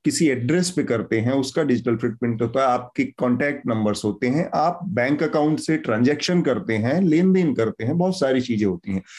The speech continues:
तो आज के जमाने में डिजिटल फुटप्रिंट से बच पाना मुश्किल है। इसके बावजूद सुल्ली डील के मामले में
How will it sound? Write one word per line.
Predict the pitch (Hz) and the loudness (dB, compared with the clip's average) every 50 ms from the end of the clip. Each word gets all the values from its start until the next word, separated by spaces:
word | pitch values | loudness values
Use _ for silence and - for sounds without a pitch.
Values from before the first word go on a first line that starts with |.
| - - - _ - | -20 -20 -10 _ 0
तो | 240 277 | 2 2
आज | 254 - 143 139 147 165 170 175 | 2 2 2 2 2 0 -2 -2
के | - 226 226 | 0 0 2
जमाने | 190 190 180 180 175 175 185 190 | 2 2 2 2 2 2 2 2
में | 185 190 196 175 143 | 2 2 2 0 0
डिजिटल | 131 120 127 127 165 180 196 196 185 190 - | 0 0 0 0 2 2 2 2 0 -2 -2
फुटप्रिंट | - 160 - - - 170 180 180 175 | -2 -4 -2 -2 0 0 2 2 2
से | 175 - - 175 175 | 0 0 0 0 0
बच | 156 151 147 - | 2 0 0 -2
पाना | - - 151 151 151 | -2 -2 0 0 0
मुश्किल | 143 123 113 - - 110 92 92 | 0 -2 -2 -4 -6 -8 -8 -6
है। | 95 - _ - - - - - - - | -8 -12 _ -20 -20 -20 -20 -8 -2 0
इसके | 180 175 - - 233 226 | 0 0 0 0 2 2
बावजूद | 196 185 175 165 156 175 190 202 208 190 185 | 4 2 2 2 2 2 4 4 4 2 0
सुल्ली | 185 - - 151 156 160 165 165 | 0 0 2 2 4 4 4 4
डील | 151 156 151 156 | 4 4 2 2
के | 151 156 | 2 2
मामले | 143 135 131 131 135 139 139 | 2 2 2 2 2 4 4
में | 151 156 | 2 2